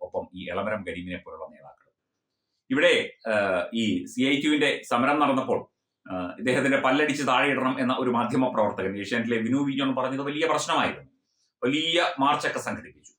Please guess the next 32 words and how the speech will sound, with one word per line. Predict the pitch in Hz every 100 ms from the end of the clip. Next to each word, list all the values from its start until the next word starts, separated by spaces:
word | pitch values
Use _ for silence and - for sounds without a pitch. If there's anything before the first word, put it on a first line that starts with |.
| _ 123
ആ |
മാർച്ച് | 131 131 143
അന്ന് | 143 143 139
റിപ്പോർട്ട് | 131 135
ചെയ്തത് | 139 127
ഞാനാണ്. | 104 87 - _ _ - - -
അപ്പം | 156 127
അത്തരത്തിൽ | 127 190 208 214 220 - _ _ -
വലിയ, | 123 170 220 214 - - -
ആ, | 110 104 98 92 90 _ _ _ 123
വലിയ | 131 220
ജനപിന്തുണയുള്ള | 165 180 220 214 214 196 180
നേതാവ് | 147 147 151 - -
എന്ന് | 143 147
വരുത്തി | 135 151 160
തീർക്കുന്ന | 147 127 123 - -
എളമരം | 117 131 147 -
കരീം | 95 123 - _ _ -
ഇവിടുത്തെ | 120 135
പാവപ്പെട്ട | 131 127 151 151 139 139
ഈ | 117
സ്ത്രീകളുടെ | 107 110 120 117 -
കണ്ണീര് | 107 110 131
കാണാത്തത് | 120 92 90 - 80 -
എന്തുകൊണ്ട്? | - 90 98
അങ്ങ് | 143
ഒരു | 151 -
തൊഴിലാളി | 107 120 143
നേതാവാണെന്നല്ലേ | 139 123 117 107 98 78 76 -
പറയുന്നത്? | - _ _ _ _ _ -
ഈ | 135
കിടന്ന്, | 156 147